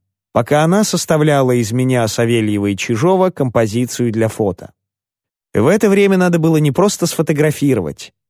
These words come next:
а ещё и разместить клиентов перед объективом так, чтобы получилось что-то красивое и достойное. Савельева мадам Динос разместила, сидя на стуле. Меня и Чижова поставила по бокам.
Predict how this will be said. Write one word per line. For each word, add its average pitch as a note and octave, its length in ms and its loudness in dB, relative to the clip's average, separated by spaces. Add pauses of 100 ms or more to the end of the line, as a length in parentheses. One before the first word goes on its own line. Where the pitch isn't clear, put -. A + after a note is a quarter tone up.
(100)
а G#2 100 0
ещё A2+ 240 -2
и C#3 120 2
разместить B2 720 -2
клиентов A#2 560 -2
перед B2 240 -2
объективом G#2+ 640 -4
так, E3 360 -2 (280)
чтобы C#3 340 0
получилось D3 580 0
что-то A2+ 340 -4
красивое A#2 800 -2
и B2+ 80 -4
достойное. G2 720 -4 (1120)
Савельева E3 800 2
мадам E3 380 2
Динос F#3+ 360 0
разместила, D#3 640 0
сидя D3 340 0
на D3 120 2
стуле. F#2+ 500 -4 (320)
Меня B2+ 340 0
и G#2+ 80 0
Чижова F3 520 0
поставила B2+ 600 0
по A2 140 -2
бокам. F#2 480 -4